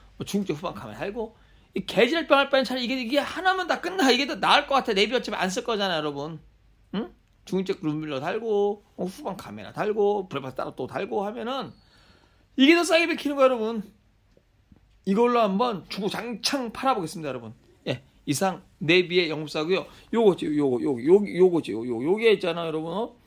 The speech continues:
짐버, 어? 짐버처럼 있잖아, 이렇게 짐벌. 요처럼 이렇게 위아래가 또 돼요, 이게. 기가 막히다니까, 여러분. 쓰는 거 좋으면 여러분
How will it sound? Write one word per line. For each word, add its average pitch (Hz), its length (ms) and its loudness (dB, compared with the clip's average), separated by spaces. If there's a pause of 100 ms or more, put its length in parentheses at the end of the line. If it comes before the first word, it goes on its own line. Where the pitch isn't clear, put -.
(140)
짐버, 160 520 -2 (300)
어? 330 220 -4 (680)
짐버처럼 220 560 2
있잖아, 175 240 0
이렇게 160 440 0 (260)
짐벌. 165 460 -2 (460)
요처럼 170 300 -4
이렇게 - 200 -4 (300)
위아래가 185 440 4
또 - 200 -6 (380)
돼요, 156 260 2
이게. 127 420 -8 (680)
기가 277 220 -2
막히다니까, 220 440 -2
여러분. 202 320 -4 (1700)
쓰는 330 360 -6
거 - 100 -2
좋으면 226 520 -4 (1200)
여러분 202 500 -2